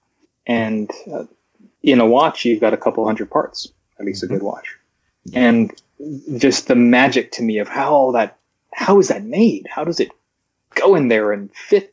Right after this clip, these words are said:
Speaker 1: and work and all of those types of things? Um, it's clockwork, quite literally,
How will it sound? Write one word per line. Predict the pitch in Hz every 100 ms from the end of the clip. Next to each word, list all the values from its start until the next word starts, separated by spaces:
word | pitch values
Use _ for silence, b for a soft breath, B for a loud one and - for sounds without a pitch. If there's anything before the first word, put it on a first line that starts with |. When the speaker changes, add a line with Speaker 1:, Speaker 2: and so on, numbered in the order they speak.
| 120
Speaker 1:
and | 104 107
work | 151 156 -
and | 104
all | 110 143 123
of |
those | 117 113
types | - 104 107
of | 113
things? | 175 127 101 - - B B B B
Um, | 110 104 -
it's | 135 -
clockwork, | - 180 196 - 98 - - _
quite | - 110
literally, | 113 110 101 104